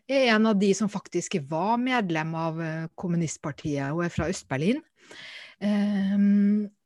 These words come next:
eh, og nå har hun i, tror i hvert fall femten år, vært visepresident i, i forbundsdagen. Altså det, det er jo en fra hvert parti som er visepresident,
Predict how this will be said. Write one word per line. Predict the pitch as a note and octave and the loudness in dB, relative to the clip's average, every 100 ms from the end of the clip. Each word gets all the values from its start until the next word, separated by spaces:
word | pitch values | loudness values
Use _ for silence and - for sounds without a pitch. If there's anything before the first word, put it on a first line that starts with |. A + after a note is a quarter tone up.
| - | -8
eh, | F3+ F#3+ F#3 F#3 F#3 F#3 | -2 0 0 -2 -4 -6
og | G3+ G#3 G3 | -6 -2 0
nå | F#3+ F#3+ | 0 0
har | G3 G3 | 2 2
hun | E3+ F3 | 2 2
i, | E3+ E3+ E3+ D#3+ - - | 2 2 0 -4 -10 -16
tror | - G3 E3 | -4 -4 -4
i | |
hvert | E3+ D#3 | -6 -8
fall | F3+ | -8
femten | - G#3 F#3+ - E3 | -6 -4 -4 -4 -2
år, | F3+ A#3 A#3+ | 2 4 4
vært | G3 - - - | 0 -2 -14 -6
visepresident | F#3 A3 G#3+ D#3 C#3+ D3 D#3 D3 D3 - | -2 0 0 -4 -6 -6 -6 -6 -8 -8
i, | E3 E3+ F3 E3+ | -8 -4 -2 -2
i | |
forbundsdagen. | E3+ G3+ D#3 D3+ - D#3+ D3 D3+ A#3 A#3+ | -2 -4 -4 -8 -6 -6 -4 2 2 2
Altså | G3 F#3 | -2 -2
det, | F#3+ F3 D#3+ | -2 -2 -2
det | F3+ | 2
er | F3+ | 2
jo | C#3+ E3 | 2 0
en | D#3+ E3+ | 0 -2
fra | - D#3+ | -4 -6
hvert | - | -6
parti | E3+ - E3+ | -10 -8 -8
som | E3+ D#3 | -8 -6
er | D#3 | -6
visepresident, | D#3 - B2 B2+ E3+ A3+ | -6 -8 -12 -6 -6 -6